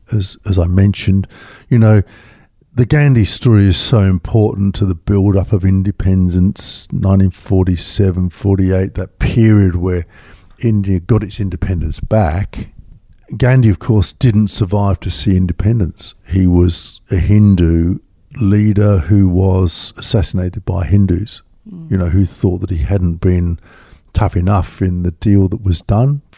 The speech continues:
Speaker 1: to get his independence back. It's all part of partition, you know, when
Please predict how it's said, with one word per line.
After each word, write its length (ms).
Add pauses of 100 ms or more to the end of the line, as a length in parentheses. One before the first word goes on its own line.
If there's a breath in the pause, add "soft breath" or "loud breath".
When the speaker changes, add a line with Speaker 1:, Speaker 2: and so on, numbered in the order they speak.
(260)
Speaker 1:
to 100
get 160
his 160
independence 540
back. 380 (680 loud breath)
It's 200
all 120
part 300
of 120
partition, 800
you 140
know, 180
when 480